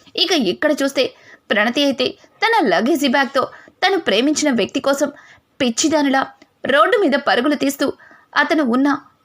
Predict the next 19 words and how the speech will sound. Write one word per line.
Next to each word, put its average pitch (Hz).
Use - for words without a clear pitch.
ఇంటి 233
దగ్గరికి 285
వెళ్తుంది. 269
కానీ 240
అక్కడ 269
ఇంటికి 240
తాళాలు 392
వేసి 247
ఉంటాయి. 285
గేటు 226
బయట 294
ఉన్న 277
వాచ్‌మెన్, 262
"ఎవరమ్మా 233
నువ్వు, 262
అలా 262
లోపలికి 277
వెళ్ళిపోతున్నావు?" 269
అని 285